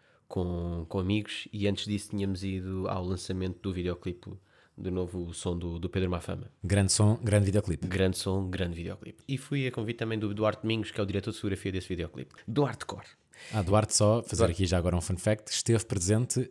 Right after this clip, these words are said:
Speaker 2: no episódio em que falámos sobre
Speaker 1: Do
Speaker 2: o,
Speaker 1: Algarve?
Speaker 2: o, o sunset na Ilha de Farol.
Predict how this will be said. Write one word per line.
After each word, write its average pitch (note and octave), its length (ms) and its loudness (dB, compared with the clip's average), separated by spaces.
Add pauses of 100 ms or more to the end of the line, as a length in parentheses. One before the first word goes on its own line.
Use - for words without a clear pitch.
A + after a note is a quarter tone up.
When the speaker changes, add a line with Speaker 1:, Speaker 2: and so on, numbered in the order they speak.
Speaker 2:
no G2+ 200 4
episódio G#2 480 6
em F#2+ 40 2
que F2+ 60 -8
falámos F#2+ 600 2 (1500)
sobre G#2 360 4
Speaker 1:
Do F#2 60 4
Speaker 2:
o, F#2+ 60 2
Speaker 1:
Algarve? A2 280 4
Speaker 2:
o, A2 240 2 (120)
o A2 60 0
sunset A2 640 2
na G2+ 100 4
Ilha A2 180 4
de - 80 -2
Farol. D2+ 320 2